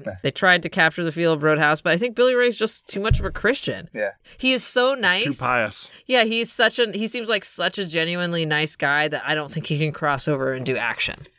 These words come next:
Speaker 2: It would have been funny if, like, he didn't wanna kill anybody in the movie, so, like, the whole thing is just him knocking people out or, like, throwing pies at them.
Speaker 1: Yeah, and he seemed, like, surprised every time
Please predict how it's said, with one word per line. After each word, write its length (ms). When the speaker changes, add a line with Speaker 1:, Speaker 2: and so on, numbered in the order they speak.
Speaker 2:
It 60
would 80
have 80
been 120
funny 280
if, 160
like, 220
he 120
didn't 180
wanna 160
kill 200
anybody 320
in 60
the 60
movie, 340
so, 180
like, 240
the 80
whole 220
thing 260
is 80
just 140
him 180
knocking 380
people 280
out 240
or, 100
like, 180
throwing 200
pies 400
at 100
them. 220
Speaker 1:
Yeah, 200
and 180
he 140
seemed, 360
like, 220
surprised 800
every 240
time 400